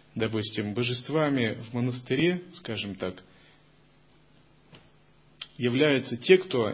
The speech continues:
имеет определённые полномочия или ответственность. И вы осуществляете служение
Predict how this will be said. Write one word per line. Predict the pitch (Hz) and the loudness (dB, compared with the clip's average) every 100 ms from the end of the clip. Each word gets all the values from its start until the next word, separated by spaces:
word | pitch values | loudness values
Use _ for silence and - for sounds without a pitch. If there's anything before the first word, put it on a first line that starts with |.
| - | -2
имеет | 135 160 147 127 | 0 2 0 0
определённые | 117 110 117 123 120 117 | -4 -4 -2 0 2 2
полномочия | 113 113 110 113 151 151 113 95 | 0 -2 -2 0 0 0 -2 -2
или | - 135 110 | -2 -2 -2
ответственность. | 92 - 95 - - 92 87 - - - - _ | -4 -6 -8 -8 -10 -12 -12 -14 -18 -20 -20 _
И | 120 117 113 - | -2 2 2 0
вы | 135 175 | 2 4
осуществляете | 160 147 - 139 - 143 127 120 | 4 2 -2 -2 0 2 2 0
служение | 123 135 123 131 123 107 110 147 | -4 -4 0 2 2 2 0 0